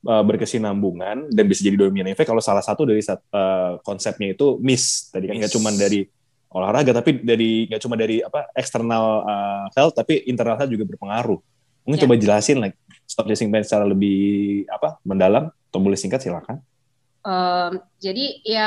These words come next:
Speaker 3: jadi pada saat itu kan yang tahun dua ribu delapan belas tuh Agustus tuh gue, eh, ke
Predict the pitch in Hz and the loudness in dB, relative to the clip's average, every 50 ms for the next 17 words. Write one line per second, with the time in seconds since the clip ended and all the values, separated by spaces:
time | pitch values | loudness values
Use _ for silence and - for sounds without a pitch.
0 | 208 202 202 196 208 226 240 240 220 214 196 214 190 190 190 190 226 240 262 262 | -2 -4 -6 -10 -10 -10 -8 -6 -6 -6 -6 -6 -8 -8 -8 -10 -8 -6 -4 -4
1 | 269 269 247 196 190 190 190 196 196 196 190 - 202 190 185 190 180 180 180 _ | -4 -4 -4 -4 -4 -4 -4 -6 -8 -10 -10 -8 -8 -8 -6 -8 -8 -10 -12 _
2 | _ _ - 185 185 196 208 214 - - 240 214 202 190 190 185 - - 220 208 | _ _ -12 -10 -8 -8 -8 -8 -8 -6 -6 -4 -6 -6 -10 -14 -14 -12 -14 -14
3 | - - - 185 175 170 180 185 196 202 196 _ _ - 180 180 175 175 175 - | -14 -12 -14 -14 -12 -10 -10 -10 -10 -10 -12 _ _ -12 -10 -10 -8 -10 -12 -14
4 | _ - - 180 | _ -14 -12 -12